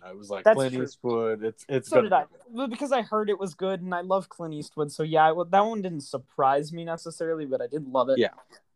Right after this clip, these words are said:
Speaker 2: Um, you know, I think,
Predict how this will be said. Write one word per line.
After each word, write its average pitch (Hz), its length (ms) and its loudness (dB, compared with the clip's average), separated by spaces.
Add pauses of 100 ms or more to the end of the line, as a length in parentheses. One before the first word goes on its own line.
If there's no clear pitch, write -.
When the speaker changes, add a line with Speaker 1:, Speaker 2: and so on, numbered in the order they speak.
Speaker 2:
Um, 135 460 0 (1700)
you 214 80 -2
know, 220 340 4
I 226 160 8
think, 247 300 0